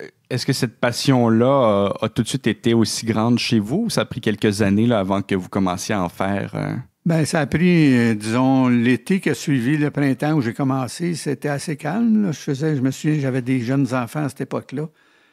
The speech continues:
Speaker 2: et on faisait beaucoup de camping.
Speaker 1: Une activité qui se combine très bien par ailleurs avec
Speaker 2: Oui.
Speaker 1: l'ornithologie.
Speaker 2: Oui, oui,
Speaker 1: On
Speaker 2: oui.
Speaker 1: les entend en plus chanter, euh,
Speaker 2: Ouais.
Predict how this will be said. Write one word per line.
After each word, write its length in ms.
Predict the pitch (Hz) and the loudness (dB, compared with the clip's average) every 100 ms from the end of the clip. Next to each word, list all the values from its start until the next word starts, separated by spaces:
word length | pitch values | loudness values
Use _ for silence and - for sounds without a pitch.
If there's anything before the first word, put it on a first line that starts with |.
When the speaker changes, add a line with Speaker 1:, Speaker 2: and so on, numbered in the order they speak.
| _ - | _ -4
Speaker 2:
et 160 | 156 | -2
on 120 | 147 | 0
faisait 280 | 135 156 143 | -2 -4 -4
beaucoup 220 | 135 131 | -4 -8
de 80 | 143 | -10
camping. 600 | - 151 131 139 151 170 170 _ _ _ _ _ | -6 -4 -4 -4 -4 -4 -6 _ _ _ _ _
Speaker 1:
Une 80 | 117 | 0
activité 380 | 113 - - - | 0 -2 -4 -4
qui 160 | - 98 | -4 -8
se 300 | - 92 - - | 0 0 -2 -8
combine 380 | - 113 98 110 | 0 2 4 2
très 260 | 107 110 95 | 2 -2 0
bien 160 | 113 | 0
par 180 | 110 98 | -2 -2
ailleurs 380 | 92 92 98 101 | 0 0 0 0
avec 280 | 143 147 - | 0 0 0
Speaker 2:
Oui. 40 | |
Speaker 1:
l'ornithologie. 640 | 92 90 95 87 82 113 175 | -2 0 0 0 -2 -6 -6
Speaker 2:
Oui, 240 | 135 131 - - | -4 -4 -6 -12
oui, 160 | 127 170 311 | -12 -12 -12
Speaker 1:
On 60 | 165 | -4
Speaker 2:
oui. 60 | 101 | -2
Speaker 1:
les 120 | 98 | 0
entend 360 | 101 - 120 95 | -2 -2 0 -2
en 40 | |
plus 400 | - 104 - 107 | -2 -6 -4 -6
chanter, 540 | 101 104 104 - 107 104 | -4 -4 -6 -6 -8 -4
euh, 80 | - | -4
Speaker 2:
Ouais. 200 | - | -6